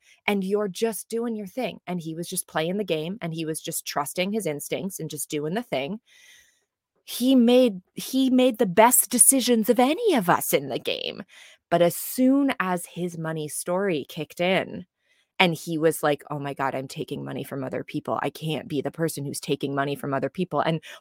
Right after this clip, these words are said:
whatever it is in his story that's triggering that, I'm, you know, I'm not sure. But that was a moment he was like, "I can't, I can't take this money."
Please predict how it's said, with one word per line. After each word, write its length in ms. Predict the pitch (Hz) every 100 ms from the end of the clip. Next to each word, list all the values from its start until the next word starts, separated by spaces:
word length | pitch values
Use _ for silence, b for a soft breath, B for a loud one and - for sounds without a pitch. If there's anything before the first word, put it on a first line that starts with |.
| _
whatever 420 | 302 302 277 220
it 80 | 185
is 180 | 175 156
in 120 | 147
his 220 | 151 135
story 320 | - 151 151
that's 220 | 127 110 -
triggering 420 | 165 170 127 -
that, 180 | - 127
I'm, 200 | 123 -
you 100 | 147
know, 60 | -
I'm 140 | 131
not 200 | 131 -
sure. 460 | - - - - - -
But 340 | - 110 - _ b b b b _ _
that 340 | 151 156 147
was 140 | 160 151
a 60 |
moment 340 | 151 170 160 143
he 120 | 147
was 160 | 143 139
like, 200 | 123 _
"I 100 | 151
can't, 500 | - - 165 143 135 - _ _ _ _ _ _
I 60 | 185
can't 340 | - 190 143 -
take 340 | 208 269 -
this 240 | 147 - -
money." 380 | - - -